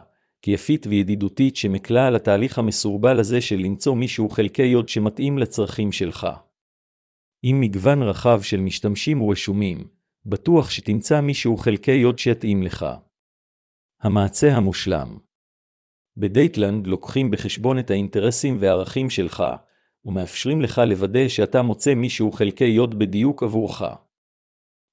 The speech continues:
מעבר לאבנדה שיש להם גם מספר מטורף של משתמשים שמחפשים קשר רציני, בדייטלנד גם תומכים בכל הסטטוסים שנמצאים בשוק, רווקים,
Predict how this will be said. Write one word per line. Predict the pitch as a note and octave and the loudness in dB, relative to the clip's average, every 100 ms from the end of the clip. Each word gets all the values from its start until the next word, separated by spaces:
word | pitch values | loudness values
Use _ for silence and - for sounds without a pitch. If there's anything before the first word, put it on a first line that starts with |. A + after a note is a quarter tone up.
| - | -4
מעבר | G#2 D3 E3 C3 | 0 2 4 4
לאבנדה | G2+ F2 F#2+ A#2+ A2+ A2+ G2 | 4 4 2 2 4 4 2
שיש | - G#2+ A#2+ | 0 0 2
להם | A#2 G#2+ | 2 2
גם | G2+ A#2 | 2 2
מספר | A2+ - C#3+ C#3 | 2 0 2 2
מטורף | B2 - G#2+ B2+ B2+ | 2 2 4 2 2
של | A2+ | -2
משתמשים | G2+ G2+ - G2+ - C#3 | -2 -2 -4 -4 -2 -4
שמחפשים | - G#2 - G#2+ - C#3 C#3 | -2 -2 -4 -6 -2 -2 -2
קשר | A2+ - G#2 | -2 0 0
רציני, | G2 - G2 G2 G2 F#2+ _ _ _ - | 0 -2 -4 -4 -6 -8 _ _ _ -4
בדייטלנד | G2 F2+ C3 C3+ G2 F#2 G2 | 0 4 4 4 0 -2 0
גם | A2 C3 | 2 2
תומכים | C3 G#2 - C3+ B2 | 2 0 0 0 0
בכל | - D3+ C#3 | 2 4 4
הסטטוסים | A#2 - G#2+ G2+ - B2+ | 2 -2 -2 -2 -2 -2
שנמצאים | A#2 G#2 G2+ G2+ A2+ B2+ A2 | -2 0 0 0 0 0 0
בשוק, | G2+ A2+ G#2 - - | 0 -2 -4 -6 -6
רווקים, | G2+ F#2+ G2+ - B2 G#2 | -2 -2 -2 -2 -2 -2